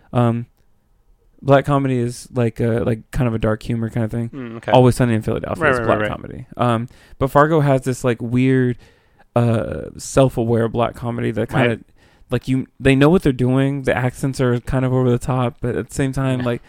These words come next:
Speaker 1: they're still very accurate to, to, you know, to, to the Midwest, kinda. Like, they've got,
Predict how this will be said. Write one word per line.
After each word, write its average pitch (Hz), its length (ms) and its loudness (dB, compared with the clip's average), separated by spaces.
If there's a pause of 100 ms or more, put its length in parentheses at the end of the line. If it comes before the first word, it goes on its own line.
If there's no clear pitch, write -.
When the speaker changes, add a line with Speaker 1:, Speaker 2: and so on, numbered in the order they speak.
(340)
Speaker 1:
they're 139 120 0
still 151 420 -2
very 131 380 0
accurate 139 520 -2
to, 127 280 -2 (120)
to, 123 540 -2
you 131 120 -6
know, 123 300 -4 (120)
to, 123 260 -6 (320)
to 127 100 -6
the 123 80 0
Midwest, 123 560 2
kinda. 127 240 -2
Like, 123 140 -2
they've 127 180 -2
got, 139 240 2